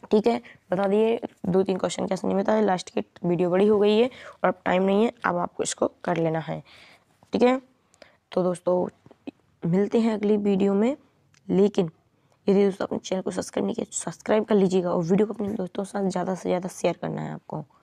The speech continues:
ठीक है। वीडियो पसंद आए, वीडियो को लाइक करें, इतना अच्छा, I hope आपको सभी को वीडियो पसंद आई होगी,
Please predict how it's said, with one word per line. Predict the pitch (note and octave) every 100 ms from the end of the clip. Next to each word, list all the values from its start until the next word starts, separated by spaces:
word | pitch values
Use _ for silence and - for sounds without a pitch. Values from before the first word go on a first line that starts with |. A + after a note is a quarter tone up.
| _ _ _ -
ठीक | G3+
है। | A3+ A#3 - _ -
वीडियो | E3+ G3 G#3+
पसंद | G#3 G#3
आए, | G3+
वीडियो | F3 F#3+ G3+
को | G#3+
लाइक | G#3 G3 F#3+
करें, | F3+ E3 - _
इतना | - - -
अच्छा, | G#3 - G#3 G#3 - - -
I | F#3+
hope | G#3 -
आपको | G#3 G#3
सभी | - A3 A3
को | A3+
वीडियो | G#3+ G#3
पसंद | - - G3+
आई | G3
होगी, | F#3 F3